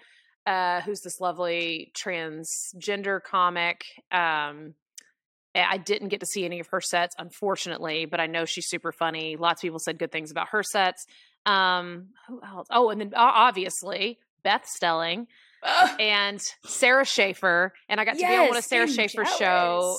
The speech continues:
Speaker 1: I know, you should be. And then I got to catch both of them headline, and I got to, uh, hang, hang a little and, uh,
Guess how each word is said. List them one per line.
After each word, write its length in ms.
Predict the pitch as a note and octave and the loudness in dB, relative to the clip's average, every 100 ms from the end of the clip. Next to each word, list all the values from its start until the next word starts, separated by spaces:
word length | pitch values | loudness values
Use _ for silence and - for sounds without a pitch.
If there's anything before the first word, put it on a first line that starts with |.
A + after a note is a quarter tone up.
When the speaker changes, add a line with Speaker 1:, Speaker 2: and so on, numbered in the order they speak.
| - | -4
Speaker 1:
I 120 | F3 | -4
know, 200 | F3+ E3+ | -4 -6
you 140 | D#3+ E3+ | -6 -8
should 220 | F#3 D#3+ | -10 -8
be. 240 | D#3+ E3 | -6 -6
And 100 | F#3 | -4
then 60 | G3+ | -2
I 80 | G3 | 0
got 160 | F#3+ | -2
to 80 | G3+ | -4
catch 400 | - F#3 - F3+ | -4 -4 -4 -4
both 240 | G#3+ A3+ | -2 -2
of 100 | A3 | -4
them 200 | F#3 F#3+ | -2 -2
headline, 520 | F#3 E3+ E3+ D#3+ D#3+ D#3+ | 0 -2 0 -2 -4 -6
and 100 | D#3 | -8
I 80 | |
got 300 | D#3 D#3+ - - | -4 -4 -4 -8
to, 380 | D#3+ D#3 D#3 D#3 | -6 -4 -4 -2
uh, 260 | D3 D3 D3+ | 0 0 0
hang, 360 | F3 E3+ E3+ - | -2 -2 -4 -6
hang 220 | F3 E3 | -6 -4
a 40 | |
little 380 | D#3 D#3 D3 - | -2 0 -2 -4
and, 280 | D3+ D3+ D3 | -6 -6 -4
uh, 260 | D3 - | -4 -4